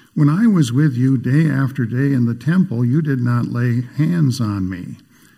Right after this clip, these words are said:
But this is your hour and the power of darkness."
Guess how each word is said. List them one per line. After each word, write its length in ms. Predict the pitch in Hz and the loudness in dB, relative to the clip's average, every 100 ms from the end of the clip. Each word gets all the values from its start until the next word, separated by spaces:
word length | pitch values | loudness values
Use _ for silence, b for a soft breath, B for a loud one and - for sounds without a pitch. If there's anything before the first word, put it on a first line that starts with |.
| b b b | b b b
But 220 | - 123 - | -8 -8 -4
this 300 | 226 - 190 | -2 -2 0
is 220 | 160 127 | 0 4
your 260 | 139 139 | 2 2
hour 560 | - 123 110 92 - - - b b b b b b b b b _ _ _ _ - | 0 0 0 -4 -8 -14 -20 b b b b b b b b b _ _ _ _ -6
and 140 | 113 | -4
the 80 | 110 | -4
power 640 | - 107 98 92 87 90 - | -6 -6 -6 -6 -8 -10 -12
of 140 | - 92 | -14 -12
darkness." 800 | 92 - - - - - - | -12 -12 -12 -12 -12 -14 -14